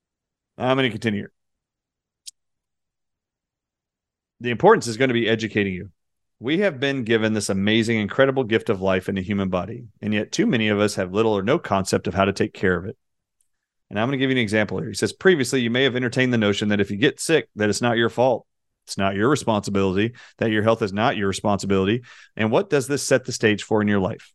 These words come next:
Let me guess. It sets the stage for you feeling like it doesn't matter if you're educated about your body, how it works, and how to care for it or not. Let me get this straight. You and your body are in this thing called life together, and you don't matter?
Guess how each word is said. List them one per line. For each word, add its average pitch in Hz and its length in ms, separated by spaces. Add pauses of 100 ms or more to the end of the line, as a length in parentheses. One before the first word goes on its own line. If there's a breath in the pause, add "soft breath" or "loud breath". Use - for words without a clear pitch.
(120)
Let 123 120
me 113 80
guess. - 340
It 101 60
sets - 260
the 185 80
stage 110 380
for 110 100
you 123 140
feeling 123 440
like 98 240
it 104 100
doesn't 101 280
matter 117 340
if - 140
you're 107 120
educated 101 500
about 101 220
your 107 100
body, 117 420
how 98 200
it 98 100
works, 107 320
and 104 100
how 101 60
to 104 80
care 107 180
for 113 180
it - 80
or 117 60
not. - 180 (1600)
Let 175 260
me 196 120
get 135 380
this 120 200
straight. - 480 (100)
You 127 360
and 185 140
your 190 120
body 107 480
are 104 140
in 127 200
this 123 260 (120)
thing 120 320
called 110 280
life 101 300
together, 101 560
and 104 300
you 127 320
don't 120 340
matter? 117 580